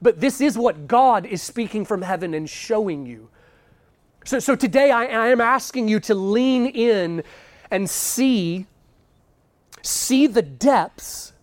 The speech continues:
and some of the complicated things that God shows here.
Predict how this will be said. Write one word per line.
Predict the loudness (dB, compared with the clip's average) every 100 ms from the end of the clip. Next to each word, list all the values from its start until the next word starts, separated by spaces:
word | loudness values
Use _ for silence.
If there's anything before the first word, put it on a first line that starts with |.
| _ _ _ _ -2
and | -2 -2
some | -2 0 0
of | 0
the | -2
complicated | -4 0 0 0 -4 -4 -2 -4 -4
things | -2 -2 -2 -4
that | -6 0
God | 2 2 -2
shows | -10 -4 0 0 0 -8
here. | -12 -14